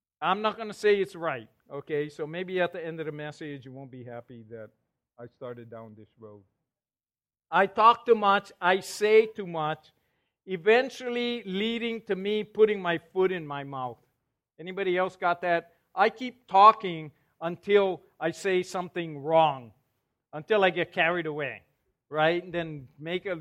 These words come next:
you know, and I don't know how it is. I just, like, lose focus or something, and then something comes out, and then what I end up doing is that I,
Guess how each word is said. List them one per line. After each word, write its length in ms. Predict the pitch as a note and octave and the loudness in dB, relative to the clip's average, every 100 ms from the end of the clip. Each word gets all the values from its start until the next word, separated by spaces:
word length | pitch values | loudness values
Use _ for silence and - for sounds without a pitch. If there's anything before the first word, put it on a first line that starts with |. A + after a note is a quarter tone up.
| D#3+ - | -10 -12
you 160 | F3+ | -10
know, 200 | F3 D#3+ | -4 -2
and 120 | E3 D#3 | -4 -4
I 200 | D#3+ F#3 | -2 0
don't 140 | A3 | -2
know 140 | A3+ | -4
how 280 | G3 G3 G#3 | -4 -2 0
it 60 | A3 | -2
is. 300 | C4 F#3 D3 | 0 -2 -2
I 120 | D3+ | -8
just, 280 | D3 F3 - | -8 -12 -8
like, 220 | E3+ D#3+ _ _ | -8 -8 _ _
lose 400 | D3+ D#3+ F3+ D#3+ - | -16 -12 -12 -14 -10
focus 600 | C#3+ D#3+ E3 D#3 D#3+ - | -8 -8 -10 -10 -10 -12
or 140 | C3 | -14
something, 800 | - D3+ D3 D#3 D#3+ D3+ D3+ D3+ | -14 -12 -12 -10 -10 -10 -10 -12
and 120 | D3 | -12
then 80 | C#3 - _ _ | -14 -18 _ _
something 300 | F#3+ F#3+ G#3+ | 0 0 -2
comes 320 | - G3 F3 | -2 -4 2
out, 420 | F3+ E3 F3 F3+ - _ _ - | 6 8 8 6 -4 _ _ -8
and 120 | F3 | -2
then 120 | F#3+ | 0
what 160 | F3+ F#3+ | 4 4
I 60 | |
end 340 | F#3+ G3+ G#3 G3 | 4 0 -2 0
up 260 | F#3 D3+ | 0 -2
doing 540 | D#3 C4 A#3+ F3+ E3 D#3+ _ _ _ _ | -6 0 2 2 -2 -14 _ _ _ _
is 380 | G3+ G#3 G3 G3 F#3 | 6 8 6 2 -2
that 480 | F3+ F#3+ G3 G3 - - | 6 8 8 6 -6 -2
I, 540 | E3+ F#3 G3 G#3+ G#3 | 4 6 6 2 -6